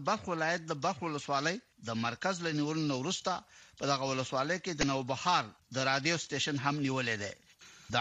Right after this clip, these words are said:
عفو نړیوال سازمان یا امنسټي انټرنیشنل په افغانستان کې د بشري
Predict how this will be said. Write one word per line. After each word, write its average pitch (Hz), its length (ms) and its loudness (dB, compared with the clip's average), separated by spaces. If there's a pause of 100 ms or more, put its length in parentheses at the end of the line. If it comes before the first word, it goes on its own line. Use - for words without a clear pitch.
عفو 233 200 0 (200)
نړیوال 190 400 2 (120)
سازمان 160 420 0 (100)
یا 220 160 -2
امنسټي 202 480 0
انټرنیشنل 185 800 0
په 196 120 2
افغانستان 147 520 0 (100)
کې 202 160 0
د - 20 2 (140)
بشري 170 300 0